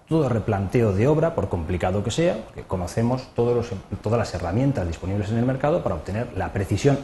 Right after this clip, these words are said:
óptima para hacer el seguimiento de una obra. Las materias de estudio de esta titulación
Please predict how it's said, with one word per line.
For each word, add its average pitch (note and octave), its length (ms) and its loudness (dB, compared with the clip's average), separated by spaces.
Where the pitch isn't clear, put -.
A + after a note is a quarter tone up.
óptima E3 580 0
para F#2 140 -2
hacer G#2 180 -2
el G2 80 -2
seguimiento F#2 680 -2
de C#3 140 8
una G2+ 200 6
obra. D#2 280 -6
Las D3+ 120 4
materias G3 360 6
de F3 60 6
estudio E3 400 4
de A#2 80 4
esta A2+ 200 2
titulación D#3 600 2